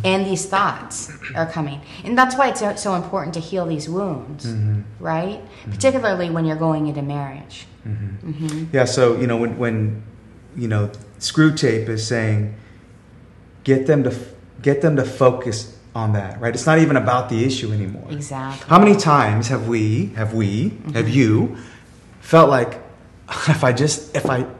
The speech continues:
Speaker 2: it's so stupid that we're arguing about this.
Speaker 1: Mm-hmm.
Speaker 2: Like, and now we're in separate rooms, or we haven't talked in three days, which isn't a good thing.
Speaker 1: Mm-hmm.
Speaker 2: Um, whatever it may be, we haven't resolved, we haven't reconciled,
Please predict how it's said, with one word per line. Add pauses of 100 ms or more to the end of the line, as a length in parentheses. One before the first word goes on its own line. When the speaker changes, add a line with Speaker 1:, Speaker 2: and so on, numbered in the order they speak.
Speaker 2:
it's
so
stupid
that
we're
arguing
about
this. (120)
Speaker 1:
Mm-hmm.
Speaker 2:
Like,
and
now
we're
in
separate
rooms,
or (200)
we
haven't
talked
in
three
days,
which
isn't
a
good
thing.
Speaker 1:
Mm-hmm.
Speaker 2:
Um,
whatever
it
may
be,
we
haven't
resolved,
we
haven't
reconciled,